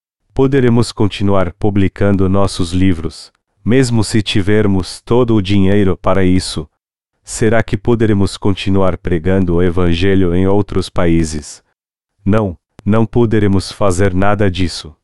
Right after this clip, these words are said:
Não teremos outra escolha senão ser confinados em nossa casa e tudo o que faremos será comer e beber.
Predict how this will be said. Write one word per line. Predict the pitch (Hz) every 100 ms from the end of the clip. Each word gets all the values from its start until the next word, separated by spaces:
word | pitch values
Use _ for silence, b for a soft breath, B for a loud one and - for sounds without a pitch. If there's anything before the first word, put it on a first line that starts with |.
| _ _ _ _ _ 113
Não | 131 160
teremos | - 120 127 120 92
outra | 113 135 123 104
escolha | 95 - - 104 98
senão | - 104 104 110
ser | - 117 104
confinados | 113 104 - 92 95 90 87 80
em | 98 98
nossa | 92 101 - 98
casa | 85 92 95 85 85 85
e |
tudo | 87 - 107 101
o |
que | - 104
faremos | - 95 98 95 87
será | - 104 90 92
comer | - 98 92 90 90
e | 87
beber. | 92 85 78 71 -